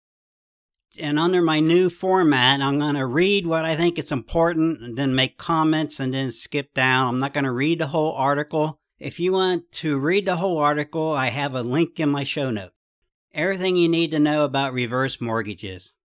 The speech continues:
A reverse mortgage is a type of loan where the homeowner withdraws a portion of their equity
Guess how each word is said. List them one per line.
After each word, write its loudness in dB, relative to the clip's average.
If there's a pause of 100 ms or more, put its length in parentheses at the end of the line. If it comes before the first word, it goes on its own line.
(1080)
A -4
reverse 2
mortgage 0
is -6
a -4
type -4
of -4
loan 0
where -2
the -2
homeowner 2
withdraws -2
a -8
portion -4
of -2
their -4
equity -2